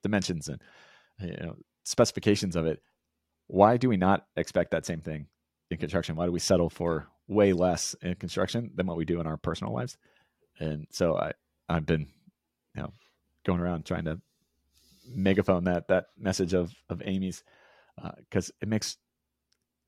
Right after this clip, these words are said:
total sense of why settle for less in construction when clearly the technology is, is capable. It's there. W-, we can track a lot of this stuff and we can do a lot of this stuff because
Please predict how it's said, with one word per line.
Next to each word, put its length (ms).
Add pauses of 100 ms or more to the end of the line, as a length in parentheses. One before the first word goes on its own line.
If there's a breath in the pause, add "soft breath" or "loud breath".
(180)
total 220
sense 320
of 260 (640)
why 240
settle 280
for 140
less 340
in 340 (100)
construction 640 (400)
when 400 (460)
clearly 400
the 140
technology 600
is, 80
is 300
capable. 640 (400)
It's 80
there. 420
W-, 280
we 140
can 160
track 280
a 60
lot 100
of 80
this 80
stuff 220
and 100
we 80
can 80
do 140
a 20
lot 120
of 60
this 100
stuff 200
because 260